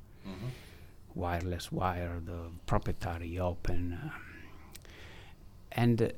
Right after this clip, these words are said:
Speaker 2: a-, a-, all this communication, uh, needs to be normalized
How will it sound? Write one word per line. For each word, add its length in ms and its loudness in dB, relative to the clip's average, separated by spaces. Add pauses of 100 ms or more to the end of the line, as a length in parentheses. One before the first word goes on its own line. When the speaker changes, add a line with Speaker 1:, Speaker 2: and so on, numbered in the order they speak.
(520)
Speaker 2:
a-, 280 8
a-, 60 8 (100)
all 200 12
this 240 10
communication, 960 8
uh, 140 8 (240)
needs 460 12
to 100 4
be 140 6
normalized 840 2